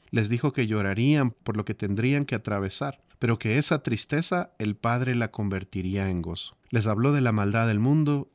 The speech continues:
y de muchos desastres que habrían de venir, pero la frase que les dijo al final fue memorable.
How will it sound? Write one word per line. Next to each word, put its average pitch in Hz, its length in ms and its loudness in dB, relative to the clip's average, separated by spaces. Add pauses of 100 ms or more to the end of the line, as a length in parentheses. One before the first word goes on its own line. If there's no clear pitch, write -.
y 110 100 0
de 104 100 2
muchos 135 340 0
desastres - 680 -4
que - 80 -6
habrían 117 360 -2
de 113 120 -2
venir, 127 420 -2
pero 113 160 0
la 117 120 2
frase 175 360 0
que 131 140 -2
les 117 140 0
dijo 135 200 -2
al 117 80 0
final 120 400 0
fue 120 160 -2
memorable. 95 640 -2